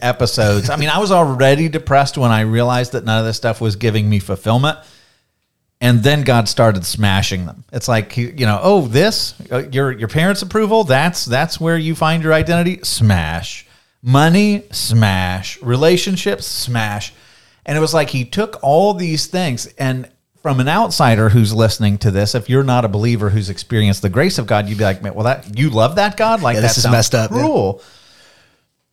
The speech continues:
Speaker 1: But it was like he was taking all these little G gods out of my hands to give me the only thing that could really satisfy me.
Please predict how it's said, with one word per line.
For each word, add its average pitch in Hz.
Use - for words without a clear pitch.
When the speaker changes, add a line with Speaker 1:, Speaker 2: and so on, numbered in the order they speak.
Speaker 1:
But 151
it 180
was 165
like 175
he 180
was 165
taking 226
all 156
these 127
little 208
G 151
gods 113
out 135
of 127
my 117
hands 107
to 113
give 110
me 110
the 98
only 120
thing 107
that 101
could 92
really 92
satisfy 85
me. -